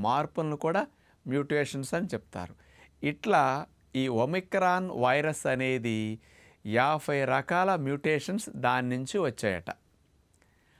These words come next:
అంటే పూర్వం రోజుల్లో ఉన్న వైరస్ నుంచి ఈ ఒమిక్రాన్ డెవలప్ అయ్యి ఈ ఒమిక్రాన్ వైరస్లోనే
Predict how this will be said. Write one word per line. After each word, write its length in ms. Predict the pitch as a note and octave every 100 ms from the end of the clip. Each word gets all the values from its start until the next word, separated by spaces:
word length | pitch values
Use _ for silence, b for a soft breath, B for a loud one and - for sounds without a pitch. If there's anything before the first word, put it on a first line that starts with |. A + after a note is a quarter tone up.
| b
అంటే 180 | C3 C3+
పూర్వం 400 | - B2 D3 E3
రోజుల్లో 380 | E3 E3 D#3+ D#3+
ఉన్న 140 | D#3 C#3
వైరస్ 440 | A#2+ C#3 D#3 D#3 D#3+
నుంచి 260 | E3 E3 G3+
ఈ 100 | C3+
ఒమిక్రాన్ 640 | A#2+ C3 D3+ - E3+ E3+ E3+
డెవలప్ 420 | D#3+ D#3+ E3 -
అయ్యి 140 | F#3+ B3+ b b b b
ఈ 100 | C3 C3+
ఒమిక్రాన్ 640 | B2 D#3 F#3+ G3+ G3+ G3+
వైరస్లోనే 680 | F#3+ F#3+ G3 E3+ F#3+ F#3+ G3+